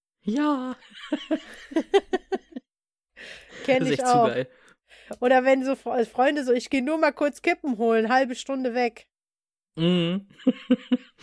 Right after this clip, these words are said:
Speaker 1: Noch tausend Leute getroffen, so, äh, Schachtel schon wieder
Speaker 2: Ja,
Speaker 1: leer,
Speaker 2: die man
Speaker 1: was?
Speaker 2: aber eigentlich gar nicht kennt, weißt du?
Speaker 1: Ja.
Speaker 2: Das ist ja das Beste, man kennt die Leute irgendwie gar nicht. Also das kenn ich dann
Speaker 1: Mhm.
Speaker 2: auch immer so. Und dann kommen die an mit so völlig fremden Menschen, die du noch nie gesehen hast, so, „Ey, der ist voll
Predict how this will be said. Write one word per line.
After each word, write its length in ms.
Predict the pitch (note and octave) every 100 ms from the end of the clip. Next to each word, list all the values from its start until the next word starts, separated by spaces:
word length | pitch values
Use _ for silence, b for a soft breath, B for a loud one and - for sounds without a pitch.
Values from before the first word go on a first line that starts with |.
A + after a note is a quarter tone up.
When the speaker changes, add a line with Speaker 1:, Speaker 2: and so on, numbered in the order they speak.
| B B
Speaker 1:
Noch 100 | C#3
tausend 320 | - E3+ D#3+
Leute 240 | D#3 E3+ D3
getroffen, 380 | C3 - C#3 D3
so, 120 | C3
äh, 800 | C3 D3 D#3+ F3 E3 F3 F#3 E3
Schachtel 280 | - F#3 F3
schon 160 | F3
wieder 80 | D3
Speaker 2:
Ja, 40 | G#3
Speaker 1:
leer, 240 | D#4 G4
Speaker 2:
die 160 | - D#4
man 160 | D#4+
Speaker 1:
was? 0 |
Speaker 2:
aber 180 | D#4+ D#4
eigentlich 300 | D#4+ E4 D#4
gar 140 | D4+ D4+
nicht 200 | D4 -
kennt, 440 | C#4+ E4 C#4+ -
weißt 340 | A3 B3+ - D#4+
du? 160 | E4+ - _ -
Speaker 1:
Ja. 600 | D4 D4+ E4+ E4 D#4 C#4+
Speaker 2:
Das 140 | B3 C#4+
ist 60 |
ja 100 | D4
das 160 | D4+ -
Beste, 320 | E4+ F4+ C4+
man 160 | C4 C#4
kennt 260 | E4+ F4+
die 60 | C#4+
Leute 300 | A#3 A#3 A#3
irgendwie 340 | G#3+ A#3+ A3+
gar 260 | G#3+ G#3+ A3
nicht. 240 | A3+ A#3+ B B B
Also 220 | A3+ B3 C#4+
das 160 | D4
kenn 160 | F#4+ F4+
ich 80 | D#4+
dann 20 |
Speaker 1:
Mhm. 120 | D#4
Speaker 2:
auch 200 | E4+ F#4+
immer 180 | D4 C4
so. 100 | C4+
Und 100 | C4+
dann 140 | C#4+ D4
kommen 220 | F4 F4
die 140 | D4
an 160 | C#4+ F#4
mit 140 | D#4+ C4
so 100 | D4
völlig 320 | D#4+ F4 D4+
fremden 400 | C4+ F4 - C#4
Menschen, 440 | C#4 G4 - -
die 120 | A#3+ C4+
du 100 | C4+
noch 140 | C4+
nie 140 | D#4 F#4+
gesehen 320 | D#4 E4 F4
hast, 180 | C#4+ -
so, 120 | B3+ B B B B
„Ey, 340 | - F4+ F4
der 140 | E4 F4
ist 80 | -
voll 240 | F4